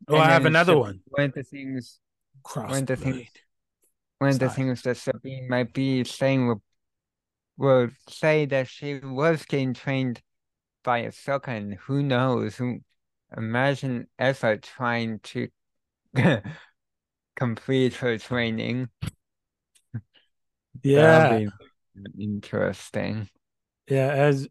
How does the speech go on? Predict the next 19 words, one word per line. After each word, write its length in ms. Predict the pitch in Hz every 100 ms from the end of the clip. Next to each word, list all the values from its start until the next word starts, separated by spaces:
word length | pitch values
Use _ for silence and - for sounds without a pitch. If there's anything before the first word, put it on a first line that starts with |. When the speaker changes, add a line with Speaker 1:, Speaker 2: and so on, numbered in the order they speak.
| -
Speaker 1:
Ezra, 600 | 160 151 147 147 143 139
Ezra 420 | 147 156 147 139
saying, 480 | 135 143 131 131 131 143
"Oh, 420 | 143 139 135 127
I, 420 | 131 135 - 127
I've 140 | 123 -
come 360 | - 139 131
to 140 | 127 143
complete 460 | - 104 - 139
your 120 | 131 113
training. 760 | - 120 120 117 113 107 107
Um, 580 | 107 104 98 95 98 95 _ _ -
Speaker 2:
<laughs> 320 | - - _ 165
Speaker 1:
I 80 | 135 - 139 - - _ _ _ _ _ _ _ - -
come 280 | 165 156 151
to 180 | 151 135
complete 340 | 139 135 151
your 120 | 123
training." 640 | - 139 135 131 123 117